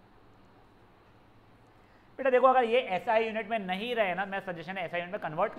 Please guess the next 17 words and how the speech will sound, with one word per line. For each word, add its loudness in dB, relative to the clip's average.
कर 0
लेना -4
चाहिए। -14
अभी 0
तो 6
अपन 0
SI 0
unit -2
में -2
ही 4
रख 2
रहे 0
हैं, -4
meter -4
पर -2
second -4
है, -4